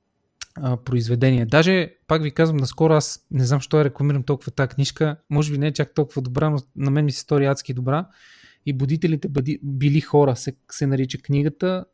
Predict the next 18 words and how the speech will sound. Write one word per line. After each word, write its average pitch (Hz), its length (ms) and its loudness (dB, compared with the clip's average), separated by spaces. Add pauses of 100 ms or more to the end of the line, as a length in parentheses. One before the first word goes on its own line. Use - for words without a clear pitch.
Ако 143 180 -6
искате - 260 -6
я 139 100 -2
проверете, 156 520 0
супер 147 380 -2
лека, 139 280 -2
супер 139 300 -8
приятна, 147 360 -4
пълна 175 360 -2
с - 220 -12
история, 160 600 0
тъкмо 180 280 -2
за 156 120 0
нашите 147 420 0
писатели, 139 640 -2
поети, 135 520 -2 (720)
възрожденци. 135 840 0 (800)
А, 135 720 -2